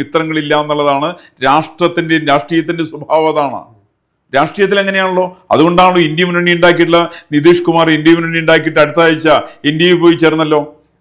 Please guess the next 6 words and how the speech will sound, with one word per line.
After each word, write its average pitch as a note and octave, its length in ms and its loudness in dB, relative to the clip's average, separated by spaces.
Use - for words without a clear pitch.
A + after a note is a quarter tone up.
അതിൻ്റെ F#3+ 260 2
അർത്ഥം G3+ 280 -2
നിരന്തരമായിട്ടുള്ള G3 640 2
ഒരു D#3+ 200 2
നിതാന്തമായിട്ടുള്ള F3+ 920 2
ശത്രു D#3+ 300 0